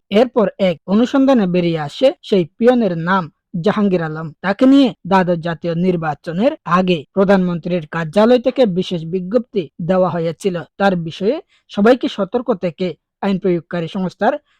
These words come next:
সহায়তা নেয়ার পরামর্শ দেওয়া হয়েছিল। জানা গেছে, জাহাঙ্গীর আলম দুই হাজার নয় সাল থেকে দুই হাজার আঠারো সাল এবং প্রধানমন্ত্রীর টানা তৃতীয় মেয়াদেরও কিছু সময় শেখ হাসিনার ব্যক্তিগত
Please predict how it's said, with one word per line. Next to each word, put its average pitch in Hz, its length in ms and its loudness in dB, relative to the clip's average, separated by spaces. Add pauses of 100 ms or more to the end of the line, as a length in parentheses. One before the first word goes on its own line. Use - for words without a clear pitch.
সহায়তা 262 480 2
নেয়ার 208 240 2
পরামর্শ 214 560 -2 (400)
দেওয়া 202 240 4
হয়েছিল। 170 460 -2 (420)
জানা 190 260 2
গেছে, 165 320 -2 (280)
জাহাঙ্গীর 247 420 4
আলম 202 280 4
দুই 165 120 -6
হাজার 175 300 0
নয় 170 200 -4
সাল 170 240 -6
থেকে 262 340 -4 (320)
দুই 208 100 2
হাজার 247 220 2 (140)
আঠারো 240 320 0
সাল 165 300 -4 (160)
এবং 185 260 -2 (260)
প্রধানমন্ত্রীর 175 880 -2
টানা 196 300 -2 (100)
তৃতীয় 285 340 2
মেয়াদেরও 180 600 0 (260)
কিছু 285 220 -2
সময় 185 300 -2
শেখ - 200 -8 (100)
হাসিনার 185 400 -4 (180)
ব্যক্তিগত 233 560 0